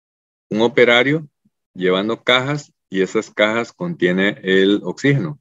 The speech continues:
Ese es el concepto de transporte de oxígeno. Y ese transporte mayoritariamente es en forma de oxihemoglobina. Para recordar de que la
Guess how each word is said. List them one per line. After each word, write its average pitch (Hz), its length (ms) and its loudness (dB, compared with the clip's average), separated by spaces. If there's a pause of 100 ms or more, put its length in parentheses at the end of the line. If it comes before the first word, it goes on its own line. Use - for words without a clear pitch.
Ese 101 300 2
es 117 60 2
el 107 380 4 (520)
concepto 98 440 -2
de 113 100 4
transporte 95 800 0
de 92 320 4
oxígeno. 92 540 -2 (480)
Y 90 80 -2
ese 110 180 0
transporte 127 760 0 (100)
mayoritariamente 104 1160 0
es 98 360 -2 (720)
en 90 220 -8
forma 113 560 2
de 104 500 0 (120)
oxihemoglobina. 95 1040 -2 (640)
Para 87 200 0
recordar 87 600 0
de 90 180 -10
que 85 260 0
la 82 540 -2